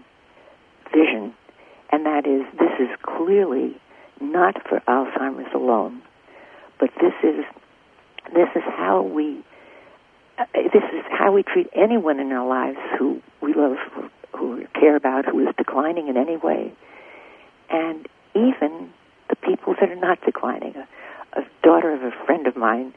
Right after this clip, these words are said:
after reading the book, wrote me this beautiful letter, and she said, "I want you to know how universal this book is. I am speaking to my husband now differently than I ever spoke to him before because of your book."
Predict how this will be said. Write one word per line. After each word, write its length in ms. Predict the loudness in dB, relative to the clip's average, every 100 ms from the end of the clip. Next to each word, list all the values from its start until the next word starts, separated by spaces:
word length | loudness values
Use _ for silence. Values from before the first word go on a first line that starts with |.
| -20 -20 -20 -18 -2
after 220 | 0 0
reading 260 | -2 -4 -4
the 60 |
book, 260 | -2 -2 2
wrote 180 | 2 2
me 80 | -2
this 160 | -6 -2
beautiful 380 | 2 2 2 2
letter, 280 | 2 2 0
and 120 | -2
she 120 | -6 0
said, 140 | 2
"I 100 | 4
want 300 | 6 6 6
you 100 | 2
to 120 | 0
know 440 | 2 2 2 0 -4 -14 -20 -16
how 160 | -2 2
universal 880 | 4 4 2 4 6 6 4 -4 0
this 180 | 0 0 -4
book 140 | -4 0
is. 260 | -2 -2 -8 -18 -20 -20 -20 -20 _
I 160 | 0 0
am 300 | 0 -4 -8 _ -16 -10
speaking 420 | 0 0 0 -6 -4
to 60 |
my 180 | -2 -2 0
husband 420 | 0 0 -6 -6
now 380 | -6 -4 -6 -8 -18 -20 -20 _ _ 2
differently 540 | 4 4 -2 -2 -4 -4
than 100 | -2
I 80 | -2 0
ever 240 | 0 0 -4
spoke 280 | 0 0 0
to 80 | -6
him 160 | -6
before 400 | -2 -2 2 2
because 340 | 2 0 0 0
of 120 | -2
your 140 | -2 -2
book." 340 | -4 -10 -12